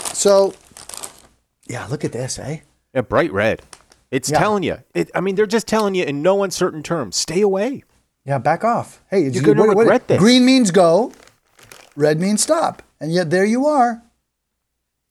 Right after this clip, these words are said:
Speaker 2: Uh,
Speaker 1: Oh, it's
Speaker 2: y-, each serving, I'm just looking at the serving size, just so I have a sense of what I'm eating here. Each serving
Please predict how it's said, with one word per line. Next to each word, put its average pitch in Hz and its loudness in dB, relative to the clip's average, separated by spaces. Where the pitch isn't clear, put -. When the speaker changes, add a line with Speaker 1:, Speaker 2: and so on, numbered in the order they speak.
Speaker 2:
Uh, 117 0
Speaker 1:
Oh, 117 0
it's 120 -4
Speaker 2:
y-, - -16
each 202 -8
serving, 170 -2
I'm 117 -4
just 135 -10
looking 135 -6
at 113 -8
the 110 -12
serving 107 -8
size, 92 -8
just - -14
so 104 -8
I 92 -6
have 95 -8
a 95 -14
sense 95 -8
of 85 -12
what 92 -4
I'm 90 -6
eating 95 -6
here. 92 -6
Each 175 -4
serving 165 -2